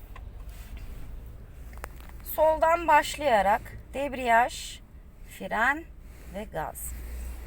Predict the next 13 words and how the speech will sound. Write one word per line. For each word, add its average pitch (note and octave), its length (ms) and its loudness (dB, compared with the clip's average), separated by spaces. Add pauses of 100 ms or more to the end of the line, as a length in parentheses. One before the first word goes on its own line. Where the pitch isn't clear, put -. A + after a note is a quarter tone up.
(2500)
Aracım B3 460 -2 (160)
altı A#3+ 360 2
vitesli. F#3+ 760 -8 (1400)
Beş C#4 320 -4
ileri, G3 560 -4 (400)
bir C4 200 -4
geri. D#3 600 -4 (1700)
Aracımda C#4+ 580 0
iki D#4+ 260 -6
tane A3+ 360 -2
fren F3 480 -6
var. A3+ 300 2 (460)
Bir D#4+ 200 -2